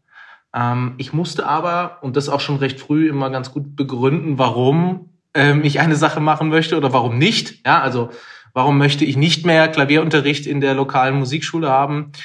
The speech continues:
ähm, und warum möchte ich, ähm, lieber, ähm, modernen Jazzgitarre spielen.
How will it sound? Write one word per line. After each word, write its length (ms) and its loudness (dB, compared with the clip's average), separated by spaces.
ähm, 500 0
und 140 -2
warum 300 0
möchte 300 -2
ich, 380 -8
ähm, 300 -6
lieber, 600 2
ähm, 580 -4
modernen 760 0
Jazzgitarre 760 -2
spielen. 560 -4